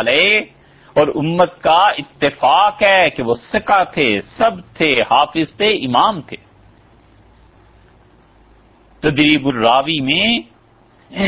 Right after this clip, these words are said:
اصول حدیث کی کتاب ہے، یہ جتنے حدیث حدیث کرتے ہیں ان سے پوچھیے گا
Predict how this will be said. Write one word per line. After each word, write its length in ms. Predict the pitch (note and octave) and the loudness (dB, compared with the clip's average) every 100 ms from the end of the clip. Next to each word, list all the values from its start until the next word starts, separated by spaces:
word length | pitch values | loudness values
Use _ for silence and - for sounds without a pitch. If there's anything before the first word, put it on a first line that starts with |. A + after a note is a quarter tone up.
| G3+ F#3 | 2 2
اصول 400 | E3+ D#3 F#3+ F3+ F3+ | 2 0 0 0 0
حدیث 380 | D#3 C#3+ G3 - | 0 0 0 -2
کی 120 | D3 | -4
کتاب 400 | C3+ B2 B2 B2 | -2 0 0 2
ہے، 100 | F#3 - - _ - - _ _ _ _ _ _ _ _ _ _ _ _ _ _ | 0 -2 -10 _ -20 -20 _ _ _ _ _ _ _ _ _ _ _ _ _ _
یہ 80 | D3+ C3 | -2 0
جتنے 300 | E3+ F#3+ G#3 G3+ | -2 -2 -2 0
حدیث 460 | D3+ C3 F3+ F3 - | -2 -2 -2 -2 -2
حدیث 280 | D3 E3 - | 0 0 0
کرتے 300 | E3 D#3 G#3 | -4 -2 -4
ہیں 60 | G#3+ | -4
ان 100 | G3 | -4
سے 100 | D#3+ | -6
پوچھیے 540 | D#3+ E3+ B3+ G#3+ G#3+ | -6 -10 -4 -2 0
گا 100 | D#3+ | 0